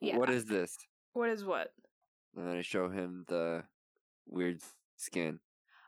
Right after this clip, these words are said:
Speaker 1: Oh, uh, he, you show him your weird skin. He's like, "Oh, oh, oh, oh, oh, oh, oh, oh, ew, what is going on here?"
Speaker 2: The Plane
Speaker 1: Uh,
Speaker 2: of Pink did that.
Speaker 1: You telling me Pink did this?
Speaker 2: Pink did this.
Speaker 1: Hot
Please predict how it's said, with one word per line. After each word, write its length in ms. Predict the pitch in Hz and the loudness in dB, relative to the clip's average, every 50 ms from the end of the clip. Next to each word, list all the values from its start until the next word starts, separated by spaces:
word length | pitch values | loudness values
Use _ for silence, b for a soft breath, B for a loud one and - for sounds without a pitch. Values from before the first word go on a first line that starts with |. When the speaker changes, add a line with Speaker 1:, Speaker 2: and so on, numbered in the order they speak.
| b - - | b 0 4
Speaker 1:
Oh, 260 | 311 277 247 220 208 190 | 4 6 6 6 6 6
uh, 380 | - 214 214 214 214 208 208 | 6 6 6 8 8 6 6
he, 260 | 214 233 233 220 - _ - | 4 2 -2 -2 -2 _ -2
you 120 | 240 247 | 0 2
show 260 | 247 - 277 262 269 269 | 4 6 8 8 8 6
him 260 | 262 254 247 226 208 | 4 2 2 2 2
your 200 | 226 233 226 220 | 4 4 2 2
weird 340 | 208 214 240 254 247 240 - | 2 4 4 6 4 4 2
skin. 260 | - - 269 233 208 | 0 2 2 2 4
He's 80 | 202 196 | 4 4
like, 140 | 196 185 277 | 6 8 8
"Oh, 140 | 587 494 | 8 8
oh, 240 | 233 208 269 - - 208 | 8 8 6 6 6 4
oh, 460 | 240 - 226 302 - - 254 262 - - | 4 6 6 4 6 4 2 2 2 0
oh, 80 | - - | 0 2
oh, 200 | - 277 277 208 - | 4 4 4 4 4
oh, 300 | - 226 349 - - - - | 6 6 6 6 4 4 2
oh, 380 | - - 294 494 - 185 170 - - - | 4 4 6 6 4 2 0 -6 -2 0
oh, 320 | 180 190 302 349 339 302 285 226 208 196 | 4 4 6 6 6 6 6 6 6 6
ew, 80 | 190 190 | 6 6
what 180 | 220 359 523 381 | 8 8 8 6
is 140 | 311 208 | 6 6
going 280 | 202 277 254 233 226 220 | 6 6 6 6 6 6
on 180 | 220 214 202 202 | 6 4 4 2
here?" 720 | 208 - - 240 320 480 494 269 233 214 196 185 185 - - _ B B B B B B B B B B B - - | -2 -2 2 4 6 8 8 8 8 8 6 6 4 0 -4 _ B B B B B B B B B B B 0 4
Speaker 2:
The 40 | - 262 254 262 269 294 311 | 6 6 8 8 8 8 8
Plane 200 | 254 254 294 294 | 8 8 8 6
Speaker 1:
Uh, 20 | 277 | 4
Speaker 2:
of 80 | 110 - | 4 4
Pink 300 | - 269 - 113 110 - _ | 4 4 4 4 0 -2 _
did 220 | - 107 95 90 - | 2 2 2 4 4
that. 220 | 98 90 85 - - _ _ _ _ - | 4 4 4 2 -2 _ _ _ _ -10
Speaker 1:
You 80 | 254 | -6
telling 260 | - - 381 392 403 403 | 2 4 6 6 6 6
me 80 | 392 381 | 6 4
Pink 320 | 370 - 339 370 453 381 | 6 4 2 2 2 2
did 180 | - 349 320 - | 0 0 2 4
this? 400 | 381 403 480 - - - - - _ _ _ _ _ _ - _ - - - - | 4 4 4 4 2 -2 -4 -6 _ _ _ _ _ _ -20 _ -18 -18 -12 -4
Speaker 2:
Pink 260 | - - 165 147 131 - - - | 0 2 2 2 2 -2 2 4
did 240 | 147 143 131 120 | 4 4 4 4
this. 340 | 120 131 120 107 - - - - _ _ _ _ _ _ - | 4 6 6 6 2 -2 -10 -12 _ _ _ _ _ _ -4
Speaker 1:
Hot 100 | 311 | -4